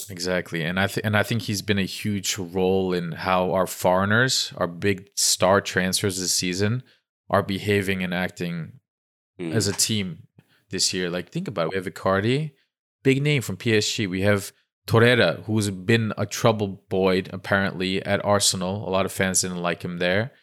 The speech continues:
Speaker 1: We have Mertens, who captained and led Napoli. So he's used to being the number one guy there. And then you got other names as well. Like, he's, he's the one that's putting all these te-, guys together. Maybe it's the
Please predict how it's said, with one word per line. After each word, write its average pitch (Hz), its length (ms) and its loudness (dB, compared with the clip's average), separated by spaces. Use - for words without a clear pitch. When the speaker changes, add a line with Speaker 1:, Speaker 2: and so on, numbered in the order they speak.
Speaker 1:
We 104 120 2
have 110 340 2
Mertens, 110 680 2
who 101 360 -4
captained 113 560 0
and 98 260 -4
led 104 280 4
Napoli. 95 580 -2
So 90 200 -2
he's 98 360 0
used 113 280 0
to 98 80 -4
being 95 300 -6
the 92 100 -4
number 92 280 -4
one 92 240 -4
guy 92 260 2
there. 82 320 -6
And 98 100 -4
then 104 260 0
you 101 60 -2
got 107 320 2
other 117 160 4
names 110 320 0
as 92 180 -2
well. 101 220 2
Like, 85 180 -2
he's, 110 360 -4
he's 117 220 -4
the 131 60 2
one 123 120 -2
that's 117 140 0
putting 107 260 -4
all 101 240 2
these 101 260 0
te-, - 300 -10
guys 101 300 2
together. 95 300 0
Maybe 92 260 -4
it's 98 200 -2
the 95 200 2